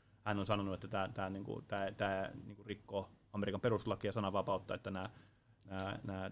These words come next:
Twitter, YouTube ja muut selektiivisesti vaan sensuroi konservatiivisia ääniä, että nehän, se ei, kun somethan on tämmöisen niinku kuninkaan tekijän paikalla, että jos ne pystyy tukkii kaikkien, ää, konservatiivien suut ja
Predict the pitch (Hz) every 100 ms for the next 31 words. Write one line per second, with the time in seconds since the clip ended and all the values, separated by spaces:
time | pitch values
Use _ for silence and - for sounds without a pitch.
0 | - - 98 - 101 98 95 95 101 92
1 | 95 95 - - - 101 98 - - -
2 | _ 131 113 104 107 98 95 95 104 98
3 | 107 95 98 95 107 98 95 92 92 95
4 | 90 95 95 92 90 95 92 101 117 113
5 | 107 - 113 123 117 135 104 139 147 139
6 | 127 131 123 120 117 143 127 117 110 107
7 | - - 120 113 107 98 110 101 95 52
8 | - - - - - 98 - 101 101 107
9 | 117 113 110 107 - 131 117 117 107 131
10 | 117 - 110 101 - - - - 101 101
11 | 101 101 101 120 127 - - 131 110 104
12 | 101 117 104 104 165 151 - - - _
13 | _ 117 113